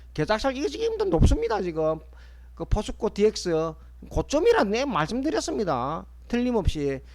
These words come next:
작살 납니다. 이런 주식 할 바에, 이런 주식 할 바에 안전하게 이 종목, 이 종목 하세요. 이 종목. 그냥 들고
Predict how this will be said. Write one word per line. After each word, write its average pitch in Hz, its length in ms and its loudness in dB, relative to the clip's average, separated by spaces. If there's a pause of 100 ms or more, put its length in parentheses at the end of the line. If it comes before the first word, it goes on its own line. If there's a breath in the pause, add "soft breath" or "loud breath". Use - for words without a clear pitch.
(140 loud breath)
작살 285 380 2
납니다. 196 680 0
이런 208 240 -4
주식 170 260 -8
할 131 100 -4
바에, 127 680 -4
이런 180 220 -12
주식 156 220 -16
할 120 140 -10
바에 120 180 -12
안전하게 151 840 -10 (540 soft breath)
이 190 140 -12
종목, 156 560 -8 (1080)
이 214 160 -10
종목 214 400 -4
하세요. 107 320 -8
이 147 100 -8
종목. 120 380 -8 (1600)
그냥 143 240 -4
들고 160 600 -4